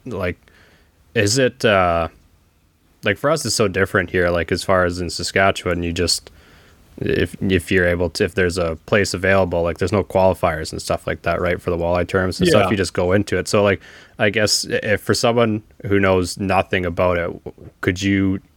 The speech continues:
Speaker 1: dumb that down to make the most sense as how you end up in that, in that top series?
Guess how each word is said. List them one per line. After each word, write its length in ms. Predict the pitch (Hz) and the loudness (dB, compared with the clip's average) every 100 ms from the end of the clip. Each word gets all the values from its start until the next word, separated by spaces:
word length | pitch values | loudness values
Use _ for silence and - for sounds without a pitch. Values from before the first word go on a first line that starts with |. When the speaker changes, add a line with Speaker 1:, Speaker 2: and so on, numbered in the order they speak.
| - 98 - | -14 -10 -2
Speaker 1:
dumb 240 | 90 92 | -2 0
that 260 | 92 90 - | -2 -2 -2
down 320 | 90 87 92 | -2 0 -2
to 100 | - | -2
make 220 | 92 92 | -2 -2
the 100 | - | -4
most 320 | 90 90 90 | -2 -2 -2
sense 320 | - 92 90 98 | -2 -2 -2 -6
as 120 | 87 | -2
how 140 | 95 | 0
you 220 | 92 92 | 0 0
end 200 | 92 90 92 | -2 -2 -2
up 240 | 101 - _ - - _ _ - | -2 -6 _ -20 -20 _ _ -2
in 160 | 104 | 0
that, 280 | 101 98 98 _ | 4 2 0 _
in 100 | 107 | -4
that 200 | 98 98 | 0 0
top 220 | - 98 - | 2 0 0
series? 460 | 104 104 131 - | 0 2 0 -4